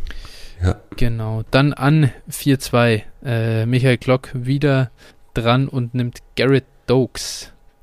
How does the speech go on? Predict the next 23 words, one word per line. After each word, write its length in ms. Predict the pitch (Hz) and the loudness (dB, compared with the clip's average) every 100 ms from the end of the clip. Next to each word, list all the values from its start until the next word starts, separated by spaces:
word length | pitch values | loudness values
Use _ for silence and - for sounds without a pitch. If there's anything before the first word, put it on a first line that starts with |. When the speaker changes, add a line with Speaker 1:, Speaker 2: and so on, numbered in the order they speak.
| - | -14
Speaker 2:
Äh, 180 | 117 - | -10 -8
ich 140 | 123 139 | -4 0
weiß 140 | 143 | 2
gar 80 | 131 | 4
Speaker 1:
Ja, 60 | 95 87 | 4 4
Speaker 2:
nicht, 80 | |
ist 20 | 110 | 4
Speaker 1:
Garrett 140 | 123 | 4
Speaker 2:
der, 40 | 110 | 4
Speaker 1:
Dokes. 480 | 117 120 127 - - - - - | 4 4 0 -6 -14 -18 -20 -12
Speaker 2:
der, 80 | - - | -10 -6
genau, 300 | - 139 113 - _ | -2 0 0 -2 _
oder? 280 | 135 147 185 - - | 0 2 2 -4 -4
Heißt 180 | 120 117 | -4 -2
er 20 | |
doch, 160 | 113 | -6
Garrett. 240 | - 117 104 | 0 2 4
Speaker 1:
Ja. 140 | 107 107 - _ - | 4 2 -10 _ -10
Speaker 2:
Ja. 120 | 113 - - - | -10 -8 -12 -2
Speaker 1:
Ja, 200 | 127 123 123 | 2 4 2
Speaker 2:
Äh, 100 | 113 | 0
Speaker 1:
ja. 80 | |
Speaker 2:
ge-, 100 | 117 | -2